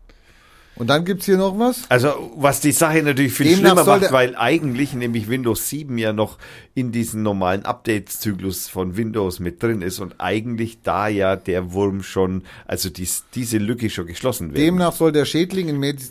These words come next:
Speaker 1: Mercedes-Benz-Werken wie Bremen, Hamburg und der Türkheim ausgebrochen sein und dafür gesorgt haben, dass von Windows, und jetzt wieder festhalten, sitzen bleiben, X P gesteuerten Industrierobotern
Speaker 2: Ja.
Speaker 1: ihre Na-, Arbeit niederlegten.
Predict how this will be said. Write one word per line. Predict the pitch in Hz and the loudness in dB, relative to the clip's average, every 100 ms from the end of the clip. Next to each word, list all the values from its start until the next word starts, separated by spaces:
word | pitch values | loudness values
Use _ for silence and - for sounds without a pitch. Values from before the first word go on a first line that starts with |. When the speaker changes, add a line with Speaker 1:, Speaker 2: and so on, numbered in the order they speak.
| - | -8
Speaker 1:
Mercedes-Benz-Werken | 127 135 147 139 120 131 151 180 160 170 170 131 | -6 -4 -4 -8 -4 -2 -2 -2 -2 -2 -2 -6
wie | 135 | -6
Bremen, | 117 139 170 143 | -4 -2 -2 -4
Hamburg | 120 151 156 151 | -4 -2 -2 -2
und | 131 | -6
der | 123 | -6
Türkheim | - 156 160 - | -4 -4 -4 -4
ausgebrochen | 123 147 - 143 156 165 | -4 -6 -8 -8 -6 -6
sein | 143 147 | -6 -6
und | 131 | -4
dafür | 123 120 131 | -6 -6 -6
gesorgt | 120 104 127 156 | -6 -4 -4 -4
haben, | 139 | -4
dass | 117 120 | -4 -6
von | - 123 113 | -4 -4 -4
Windows, | 110 151 165 165 170 185 - | -4 -2 0 2 2 0 -4
und | 120 | -6
jetzt | 120 117 | -6 -6
wieder | 135 139 | -6 -4
festhalten, | 143 135 139 147 147 | -4 -4 -4 -4 -6
sitzen | 143 143 151 | -8 -8 -8
bleiben, | 139 139 151 - _ - - _ - | -6 -6 -6 -14 _ -20 -20 _ -6
X | 165 - - - | -6 -6 -12 -8
P | - 190 247 247 | 0 2 4 4
gesteuerten | 170 160 - 143 139 135 | 2 0 2 2 2 0
Industrierobotern | 135 147 139 127 185 208 156 117 127 127 127 | -4 -4 -4 -4 -2 0 0 0 0 2 0
Speaker 2:
Ja. | 120 139 | 0 -2
Speaker 1:
ihre | 139 | -2
Na-, | 131 127 | -4 -4
Arbeit | - 135 120 104 | -2 0 2 0
niederlegten. | 104 95 90 92 90 - 98 | -4 -6 -6 -8 -10 -12 -14